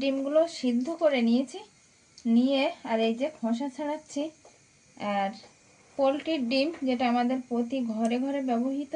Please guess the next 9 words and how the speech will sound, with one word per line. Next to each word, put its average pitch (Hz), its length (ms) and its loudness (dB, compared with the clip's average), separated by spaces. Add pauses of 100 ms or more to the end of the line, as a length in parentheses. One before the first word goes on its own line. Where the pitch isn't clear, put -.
(100)
হয়, 262 180 0 (320)
সেটা 240 200 -2 (100)
তো 269 60 -2 (100)
সবাই 247 320 -2
কম 240 140 0 (120)
বেশি 240 220 -4 (120)
জানে 233 240 2 (160)
যে 247 80 0 (540)
সেই 262 200 4